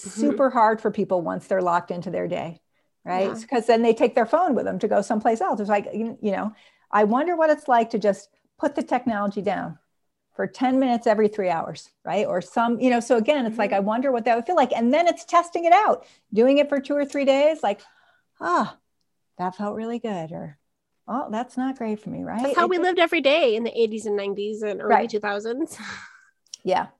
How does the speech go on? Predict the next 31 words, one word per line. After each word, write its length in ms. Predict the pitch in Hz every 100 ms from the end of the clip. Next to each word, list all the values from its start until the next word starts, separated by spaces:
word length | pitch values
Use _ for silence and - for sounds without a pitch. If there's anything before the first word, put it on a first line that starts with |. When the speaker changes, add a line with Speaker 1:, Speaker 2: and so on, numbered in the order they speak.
| _ _ _
Speaker 2:
Do 60 | 240
you 40 |
know 80 | 262
what 100 | 277
I 60 | 269
mean? 260 | 254 269
So 100 | 277
it's 140 | 254 262
like, 140 | 247
it's, 220 | - 214 -
I 100 | 226
think 200 | 269 220
wonder, 460 | 226 277 277 240
I, 200 | 208 202 - - _
it, 140 | 196 -
it 160 | 214 214
connects 340 | 240 240 240
us 180 | 240 220
to 80 | 240
being 340 | 214 208 202
more 260 | 196 190 180
explorers 720 | 180 - - 190 190 208 208 214
and 100 | 185
adventurers, 840 | 170 156 180 - 262 269 285 277
even 360 | - 240 254
of 140 | 254 220
life 340 | 196 196 208
that 140 | 202 196
can 220 | 190 185
look 320 | 202 208 - _ _
fairly 720 | 208 208 202 196 196 196 202